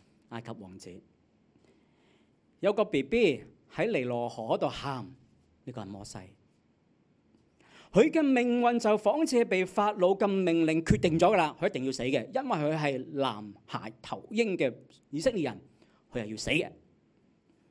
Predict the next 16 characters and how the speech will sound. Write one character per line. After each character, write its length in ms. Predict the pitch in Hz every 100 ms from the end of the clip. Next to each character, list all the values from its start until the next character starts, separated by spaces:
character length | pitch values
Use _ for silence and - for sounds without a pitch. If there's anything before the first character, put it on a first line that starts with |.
| _ _ _ _ _ _ _ _ -
但 120 | 113
係 40 |
你 60 | 117
睇 100 | 123
個 100 | 127
故 140 | 123 120
仔， 300 | 104 107 - _ _ _ _ _ _ _ _ _ _ _
佢 80 | 120
俾 120 | 113
邊 160 | 123 110
個 40 |
發 160 | - 107
現 220 | 92 87
啊？ 120 | - _ _ _ _ _ _ _ _ _ _ _ _ _ _ _ _ _ _ _ _ _ _ _ _ _ -
公 300 | 135 120 107
主。 220 | -